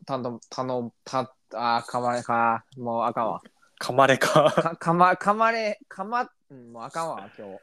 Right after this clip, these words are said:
Speaker 1: 今日あかんねん。
Speaker 2: カマキリ、カマキリやな、今日。
Speaker 1: カマキリの日やねんな、今日。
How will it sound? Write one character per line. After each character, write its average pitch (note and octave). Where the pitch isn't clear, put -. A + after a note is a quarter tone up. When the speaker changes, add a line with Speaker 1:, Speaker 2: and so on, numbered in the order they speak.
Speaker 1:
今 F3
日 -
あ F#3+
か G#3+
ん C3
ね A2
ん。 F#2+
Speaker 2:
カ -
マ -
キ -
リ、 -
カ A2+
マ A#2
キ D#3
リ A#2+
や G2+
な、 G2
今 -
日。 -
Speaker 1:
カ C#3+
マ D3
キ -
リ C3+
の A2
日 G#2+
や F#2+
ね F2+
ん F#2
な、 G2+
今 F2+
日。 -